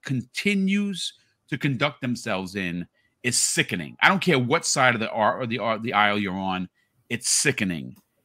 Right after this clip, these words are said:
And it, it, it seemed as if they were gonna get their way to bu-, block this deal when every other publisher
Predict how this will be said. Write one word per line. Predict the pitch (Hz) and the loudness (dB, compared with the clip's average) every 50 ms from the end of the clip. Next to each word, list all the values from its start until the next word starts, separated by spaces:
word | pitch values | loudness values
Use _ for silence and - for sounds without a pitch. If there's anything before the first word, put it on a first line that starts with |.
| _ _ - | _ _ 4
And | 117 120 120 120 117 117 | 8 8 8 8 6 4
it, | 123 123 - - - - | 2 2 0 -6 -12 -6
it, | - 135 - - 123 101 - - 110 - - | -4 -4 -4 -6 -10 -20 -20 -20 -20 -8 -6
it | 135 120 - | -4 -4 -2
seemed | - - - 269 277 226 165 165 190 190 - - _ - | -2 0 2 4 4 4 4 2 -2 -4 -6 -6 _ 4
as | 139 139 123 | 6 6 6
if | 151 151 - | 2 0 4
they | - 156 160 | 4 4 4
were | 156 151 | 4 2
gonna | 131 156 151 143 | 2 2 2 4
get | 127 135 139 135 - | 2 2 0 0 0
their | 139 131 | -2 0
way | 120 135 135 131 | 2 2 2 2
to | 123 | 0
bu-, | 110 101 131 139 - - | 0 -2 -2 -4 -4 -6
block | - 135 127 127 127 - | 0 2 2 2 2 -2
this | 131 120 - | -6 -8 -2
deal | - 143 139 123 | -2 0 0 2
when | 120 123 123 - _ - | 0 -2 -2 -4 _ 2
every | 147 180 196 214 220 220 214 185 185 196 226 226 208 - - - | 4 6 6 6 6 2 0 -2 -2 0 0 0 0 -2 -2 0
other | 170 180 180 165 185 190 185 185 175 165 - _ | 2 2 2 2 0 -2 0 -2 -2 -4 -6 _
publisher | - - 170 165 156 160 175 165 - - - 170 165 160 160 165 160 | -12 -8 -8 -6 -4 -4 -4 -2 -2 -4 -4 -4 -4 -4 -4 -6 -8